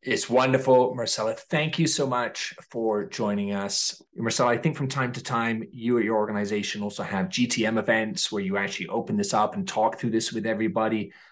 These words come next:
I would invite people to connect with Marcella and her team on LinkedIn. Check out what they're doing there. There's some fantastic free advice they're offering up to the world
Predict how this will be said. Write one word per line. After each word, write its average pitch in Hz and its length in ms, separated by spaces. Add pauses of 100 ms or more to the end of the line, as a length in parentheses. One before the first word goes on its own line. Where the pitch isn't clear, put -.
I 120 140
would 135 140
invite 110 480
people 113 400
to 95 540
connect 127 360
with 113 300
Marcella 104 380
and 101 100
her 104 140
team 101 260
on 95 240
LinkedIn. 117 760
Check - 340
out 117 160
what 104 200
they're 104 100
doing 101 300
there. 98 280
There's 92 200
some - 180
fantastic 120 1000 (420)
free 127 240
advice 117 420
they're 104 180
offering 107 300
up 101 180
to - 80
the 104 80
world 95 440